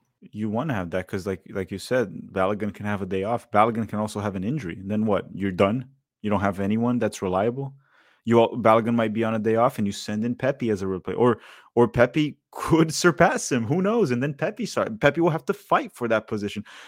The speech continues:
The thing that people think is, like, y-, you forgot that, we forgot that player, the fan base. When Pepe committed to the U S, it was never guaranteed anything. He committed to the U S,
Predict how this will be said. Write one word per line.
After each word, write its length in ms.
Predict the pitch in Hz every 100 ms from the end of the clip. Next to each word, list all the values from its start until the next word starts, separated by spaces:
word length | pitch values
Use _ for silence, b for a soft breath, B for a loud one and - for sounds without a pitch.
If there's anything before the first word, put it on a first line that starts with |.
| B B
The 100 | 143
thing 220 | 208 247
that 160 | 214 165
people 220 | 160 156
think 300 | - 151 135
is, 120 | 120
like, 200 | 113 107 -
y-, 120 | 117
you 160 | 127 131
forgot 480 | - 113 120 110 -
that, 200 | 101 117
we 140 | 127
forgot 380 | 127 107 123 -
that 180 | 107 -
player, 240 | 120 107
the 60 | 98
fan 240 | 123 120
base. 240 | 104 101 - b b b b _ -
When 180 | 143
Pepe 240 | 147 180 220
committed 320 | 202 160 143
to 60 | 131
the 100 | 113
U 180 | 104
S, 140 | 156 180
it 40 |
was 100 | 113
never 200 | 135 139
guaranteed 500 | 110 101 90 - 180
anything. 440 | 107 90 - 110 - _ _ _ _ _
He 180 | - 120
committed 320 | - 113 156
to 80 | 185
the 80 | 185
U 160 | 139
S, 300 | 107 127 -